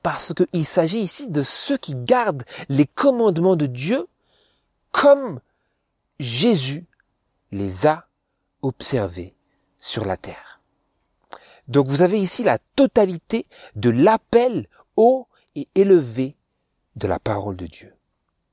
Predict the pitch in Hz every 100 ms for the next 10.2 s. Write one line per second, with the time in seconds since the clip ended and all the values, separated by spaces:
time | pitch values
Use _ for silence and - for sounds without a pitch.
0 | _ _ _ _ _ _ _ _ _ _
1 | _ _ _ _ _ - - _ _ _
2 | _ _ _ _ _ _ _ _ _ 104
3 | 107 120 117 _ _ _ _ - 104 120
4 | - 120 117 131 202 - 135 120 120 113
5 | 113 104 156 196 _ _ _ _ _ _
6 | 120 120 113 - 151 175 - 160 180 -
7 | - - - _ _ - - - - 107
8 | 113 - 147 147 156 156 - _ _ _
9 | 107 92 120 117 - 101 90 90 80 -
10 | - _